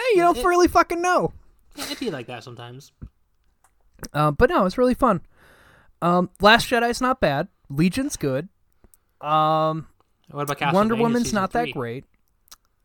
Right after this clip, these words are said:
Speaker 1: Um, Oh, and also, if it does, if anyone here watches Archer, uh, can we all just come to agreement, uh,
Speaker 2: That
Speaker 1: that
Speaker 2: we
Speaker 1: this
Speaker 2: also wear
Speaker 1: season
Speaker 2: tactile necks?
Speaker 1: <coughs>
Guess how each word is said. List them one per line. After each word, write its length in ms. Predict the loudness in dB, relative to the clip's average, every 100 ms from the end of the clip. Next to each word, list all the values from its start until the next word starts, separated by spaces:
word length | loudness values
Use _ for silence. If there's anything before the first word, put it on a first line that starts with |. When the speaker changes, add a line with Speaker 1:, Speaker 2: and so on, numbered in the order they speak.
| _
Speaker 1:
Um, 840 | -12 -8 -6 -6 -4 -4 -4 -6 -10 -18 -20 _ _ _ _ _ _ _ _ _ _ _ -20 -20 -20 _ 4
Oh, 160 | 4
and 140 | 4 2
also, 460 | 0 2 2 4
if 240 | 2 -2 -2
it 140 | -2 0
does, 180 | 0 0
if 200 | 0 0
anyone 300 | -2 -2 -2
here 240 | -2 -4
watches 380 | -4 -6 -6 -8
Archer, 500 | -4 -4 -4 -8 -8 -12 -20 _ _ _ _ _ _ _ _ _ _ _ _ _ _ _ _ -4
uh, 180 | -2 -2
can 220 | -4 2
we 120 | 4 6
all 120 | 4
just 180 | 2 -4
come 240 | -2 0
to 120 | 0
agreement, 540 | -2 0 -2 0 0 -4 _ _ _ -20 -20 _ -18
uh, 680 | -14 -14 -14 -16 -16 -18 -18 -18 -18 -18 -12
Speaker 2:
That 120 | 0
Speaker 1:
that 20 |
Speaker 2:
we 160 | 2 2
Speaker 1:
this 240 | 2 0
Speaker 2:
also 120 | 0 -2
wear 100 | -2
Speaker 1:
season 160 | -2
Speaker 2:
tactile 260 | -4 -4 -8
necks? 520 | -8 -10 -12 -16 -18 -18 _ _ _ _ _ _
Speaker 1:
<coughs> 60 | -10